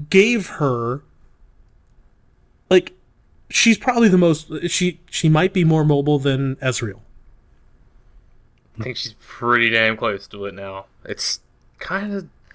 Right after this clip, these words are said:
Speaker 2: I think, I agree. Like, if they had just increased her range, I, I kinda like the stun on the Volt because it's, you know, a split second.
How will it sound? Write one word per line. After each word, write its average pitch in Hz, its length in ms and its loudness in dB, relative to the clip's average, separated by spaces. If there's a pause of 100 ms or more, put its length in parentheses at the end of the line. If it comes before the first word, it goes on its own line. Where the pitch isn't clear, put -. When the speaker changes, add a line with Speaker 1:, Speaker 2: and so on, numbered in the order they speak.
(640)
Speaker 2:
I 196 140 2
think, 240 480 -4 (500)
I 170 140 -2
agree. 165 320 2
Like, 123 160 -2
if 156 120 -4
they 180 100 4
had 208 120 0
just 208 200 -10
increased 170 480 -6
her 180 120 -2
range, 131 540 -4 (340)
I, 151 140 4
I 165 80 -2
kinda 208 260 4
like 185 220 0
the 160 80 -6
stun 147 380 -2
on 143 100 0
the 123 80 -2
Volt 110 360 0
because 123 280 -2
it's, 110 260 -8
you 107 80 -8
know, 98 300 -2
a - 100 -6
split - 520 -4
second. 131 500 -4